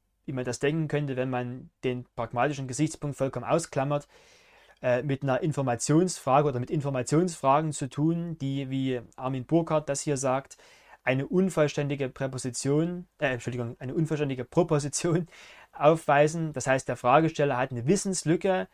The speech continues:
ja, eine Leerstelle, äh, weshalb er aus echtem Interesse an dem erfragten Inhalt den Hörer bittet, diese zu füllen, hm,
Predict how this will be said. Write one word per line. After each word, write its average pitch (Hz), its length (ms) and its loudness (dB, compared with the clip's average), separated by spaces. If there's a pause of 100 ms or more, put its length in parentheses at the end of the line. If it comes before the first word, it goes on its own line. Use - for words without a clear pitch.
(600)
ja, 143 100 4
eine 143 120 0
Leerstelle, 170 760 4 (600)
äh, 139 260 -4
weshalb 143 520 2
er 139 180 2
aus 131 260 -8
echtem 180 380 0
Interesse 156 480 0
an 135 100 -4
dem 135 140 -4
erfragten 127 600 -4
Inhalt 147 520 -2
den 123 160 -2
Hörer 156 280 2
bittet, 156 400 -2
diese 127 220 -4
zu 131 140 -6
füllen, 175 560 -2 (1000)
hm, 131 180 -2